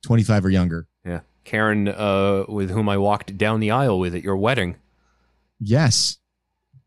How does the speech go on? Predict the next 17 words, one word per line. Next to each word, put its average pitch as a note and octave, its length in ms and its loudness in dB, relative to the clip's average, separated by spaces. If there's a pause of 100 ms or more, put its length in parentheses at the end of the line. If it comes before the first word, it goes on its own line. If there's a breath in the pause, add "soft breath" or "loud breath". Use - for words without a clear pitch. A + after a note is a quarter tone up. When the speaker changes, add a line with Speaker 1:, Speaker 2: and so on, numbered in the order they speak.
(240)
Speaker 2:
Who G2+ 80 -8
I F#2+ 60 -4
get D3 120 2
along A3+ 260 4
Speaker 1:
And G#3 60 2
Speaker 2:
with C#3+ 80 4
Speaker 1:
she, C#3+ 60 2
Speaker 2:
quite C3+ 240 -4
well. E3+ 160 -6
Speaker 1:
and D3 120 4
she E3 200 4
understands D3+ 560 4
the B2 80 4
Karenism. A2+ 600 4
She A#2 140 0
goes, A2 220 4
"Look, A2 200 2